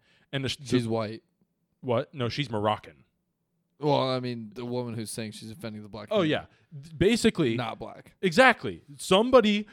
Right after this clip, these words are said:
Speaker 1: is, like, going out of their way and the, <laughs> the, is like, "What are you even talking about? Like, one, you're completely wrong. And two, you should not care about this. Like, this does not involve you." I understand that, like,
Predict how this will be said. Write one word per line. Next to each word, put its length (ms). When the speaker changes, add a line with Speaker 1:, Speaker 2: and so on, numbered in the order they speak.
Speaker 1:
is, 180
like, 400
going 380
out 180
of 60
their 100
way 380
and 440
the, 380
<laughs> 20
the, 340
is 160
like, 240
"What 560
are 100
you 220
even 360
talking 480
about? 420
Like, 240
one, 400
you're 260
completely 580
wrong. 440
And 160
two, 420
you 480
should 280
not 300
care 180
about 320
this. 380
Like, 120
this 160
does 380
not 240
involve 400
you." 180
I 140
understand 580
that, 120
like, 180